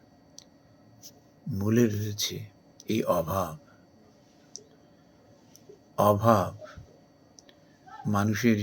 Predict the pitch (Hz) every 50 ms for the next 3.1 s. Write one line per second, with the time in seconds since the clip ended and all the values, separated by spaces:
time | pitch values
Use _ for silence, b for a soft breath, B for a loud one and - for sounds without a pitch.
0 | 101 101 110 104 101 101 101 101 98 98 95 92 101 107 - - _ _ _ _
1 | _ _ _ _ _ _ _ - _ b b b b b b b b b b _
2 | _ _ _ - 107 104 101 123 127 113 - 117 110 104 - - - - - 104
3 | 107 -